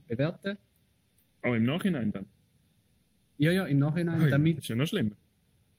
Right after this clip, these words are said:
Speaker 1: Nein, überhaupt nicht. Du musst ja, damit du überhaupt kannst die Sachen im jetzigen, ich meine, das machst du immer so in der Architektur.
Speaker 2: Ja,
Speaker 1: Also,
Speaker 2: schon,
Speaker 1: etwas
Speaker 2: aber du
Speaker 1: bewerten
Speaker 2: könntest ja
Speaker 1: und
Speaker 2: eigentlich, also du hast ja vor, von Wettbewerb geschnurrt.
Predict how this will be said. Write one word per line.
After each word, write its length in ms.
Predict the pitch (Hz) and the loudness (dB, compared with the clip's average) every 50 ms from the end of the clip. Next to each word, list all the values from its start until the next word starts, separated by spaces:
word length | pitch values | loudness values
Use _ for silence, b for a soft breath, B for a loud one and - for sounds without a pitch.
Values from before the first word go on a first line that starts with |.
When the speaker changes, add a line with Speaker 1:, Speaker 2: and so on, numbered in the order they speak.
| _ _ _ _ | _ _ _ _
Speaker 1:
Nein, 320 | - 123 131 160 202 180 | -6 -2 -2 0 0 0
überhaupt 280 | 127 120 127 156 - - | 0 0 -2 -2 -4 -4
nicht. 220 | 214 208 139 120 | -4 -2 -2 0
Du 40 | 131 | 0
musst 180 | 143 151 147 151 | 0 0 2 0
ja, 60 | 143 131 - - _ - | -2 -2 -4 -10 _ -2
damit 340 | 143 147 160 175 180 - - | 2 2 2 2 0 -4 -10
du 40 | 175 | -10
überhaupt 480 | 175 170 151 147 135 135 135 135 131 _ | -8 -6 -4 -2 -2 -2 -2 -4 -6 _
kannst 220 | - 139 127 - - | -4 -4 -4 -4 -6
die 60 | 127 | -12
Sachen 400 | - 127 123 120 - - 123 117 - _ - | -8 -6 -6 -6 -8 -10 -12 -14 -12 _ -8
im 240 | 127 123 120 117 - | -8 -6 -6 -8 -6
jetzigen, 520 | - 127 120 - - - 123 113 117 113 110 - _ _ _ _ _ _ _ _ _ _ _ _ _ | -2 0 0 0 -2 -4 -8 -6 -6 -6 -6 -8 _ _ _ _ _ _ _ _ _ _ _ _ _
ich 60 | - 117 | -2 -2
meine, 120 | 127 120 120 | 0 0 0
das 80 | 117 - | -2 -2
machst 200 | 127 117 - - | -4 -4 -4 -2
du 40 | 127 | 0
immer 220 | - 156 165 165 160 | 2 2 2 0 -2
so 80 | 165 | -4
in 60 | 156 147 | -6 -6
der 100 | 147 143 | -6 -6
Architektur. 560 | 147 151 147 139 _ _ - 117 98 92 _ _ _ _ _ _ _ _ _ _ _ _ _ _ _ - 214 | -6 -8 -10 -12 _ _ -20 -20 -20 -20 _ _ _ _ _ _ _ _ _ _ _ _ _ _ _ -6 -2
Speaker 2:
Ja, 160 | 170 147 123 | 0 0 2
Speaker 1:
Also, 200 | 98 135 120 123 | 2 0 0 2
Speaker 2:
schon, 80 | 135 123 | 2 2
Speaker 1:
etwas 120 | 117 139 147 | 2 2 2
Speaker 2:
aber 160 | 131 117 151 | 2 2 2
du 40 | 147 139 | 0 0
Speaker 1:
bewerten 160 | 139 139 139 | 0 0 0
Speaker 2:
könntest 220 | 127 120 127 127 | 0 0 0 0
ja 60 | 127 | 0
Speaker 1:
und 60 | 110 110 | 0 0
Speaker 2:
eigentlich, 380 | 110 110 107 - 120 117 117 - _ _ _ _ _ - | 0 -2 -4 -4 -6 -8 -8 -10 _ _ _ _ _ -4
also 160 | 123 123 110 | -4 -4 -2
du 100 | - 123 | -4 -6
hast 80 | 113 113 | -4 -4
ja 60 | 131 117 | -6 -6
vor, 200 | - 127 117 110 - | -4 -4 -4 -4 -6
von 160 | - - 110 113 | -10 -10 -6 -4
Wettbewerb 480 | 127 135 - - 135 139 139 143 - | -4 -4 -6 -6 -6 -6 -6 -6 -8
geschnurrt. 320 | - - - 139 120 - | -10 -6 -4 -4 -4 -6